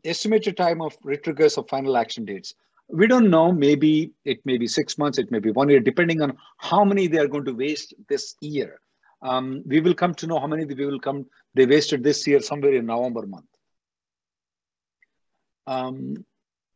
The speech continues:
uh, E B two priority date current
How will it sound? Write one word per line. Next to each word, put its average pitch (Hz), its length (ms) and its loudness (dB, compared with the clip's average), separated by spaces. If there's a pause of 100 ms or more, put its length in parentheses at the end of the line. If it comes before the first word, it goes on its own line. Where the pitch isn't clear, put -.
(640)
uh, 147 240 0
E 180 140 4
B 208 160 4
two 208 220 4
priority 170 400 4
date 156 320 -6
current 139 360 -6